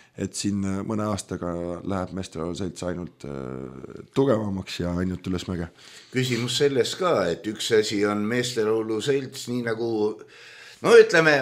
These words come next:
Speaker 2: Max Raabe, ma ei tea, kui paljudele see nimi midagi ütleb, aga tema
Speaker 1: Mhm.
Speaker 2: laulab heleda häälega seda, mida Saksamaal lauldi möödunud sajandi kolmekümnendatel, laulab tema ka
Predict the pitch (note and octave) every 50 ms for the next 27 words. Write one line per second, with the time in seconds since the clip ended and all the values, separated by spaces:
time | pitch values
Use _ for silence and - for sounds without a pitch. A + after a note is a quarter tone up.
0 | B2 B2 C3+ F3 F#3+ - - - - - A#2+ B2 B2+ C#3 D#3+ E3+ E3+ E3 C#3+ G2
1 | A2 G2 F#2 F2+ F#2+ G#2+ A#2+ C3+ C3+ A#2+ G#2+ B2 E3 C3+ A#2+ A2 G2+ - - C3
2 | C3+ A#2+ G#2+ F#2+ C#3 C#3 C3 A#2+ A2+ G#2 F#2+ G#2+ G2 G#2+ G#2+ - C3 A#2 B2 C3+
3 | D3 C#3 B2+ A2 G#2+ A2+ C3+ C3 C#3 B2 A2 G#2 F2+ A#2+ D3 F#3+ G#3+ G#3+ - -
4 | D#3+ D#3+ D3 C3+ C#3 B2+ A#2 A#2+ A#2 A2 A#2+ A#2 G#2+ G2 - A2 C3 B2+ B2 A2
5 | - - F#2+ F2+ G#2 A#2+ C3 C3+ C3+ C3+ C3 A#2+ A#2 A2+ - - G#2+ A#2+ B2 C3
6 | B2 A2 G2 G#2+ G#2+ B2 C#3+ F3 G3 F3+ D#3+ D#3 D3+ D3 C#3+ D3 D3 C#3+ C#3 C3+
7 | C3 - - - - - - - C#3+ C#3+ C3+ C#3+ B2+ B2 B2 A#2+ G#2 A2+ G#2+ -
8 | C#3 C3+ C3 - - B2+ A#2+ A#2 A#2+ A#2+ A#2 A2+ A2 G#2+ A2 B2 B2+ B2 A2+ A2
9 | G#2 F#2 G#2 G#2 G2+ G2+ F#2+ - - F#2 E2 G#2 A#2+ A#2+ A2 F#2+ G#2 G2+ G#2+ G#2
10 | - - A#2 A2 G#2+ G2 F#2 E2+ F#2 F2+ - B2 C3 C3 A#2+ A2 G#2 G#2 B2 E3
11 | E3+ D3+ D3+ D3+ D3 C#3 C3+ B2+ C#3+ B2+ B2 - - - B2 - C3 C#3+ - -
12 | - E3 C#3 C3+ C3 - - C3+ C3 B2 B2 A#2 A2 G#2 A#2+ A#2+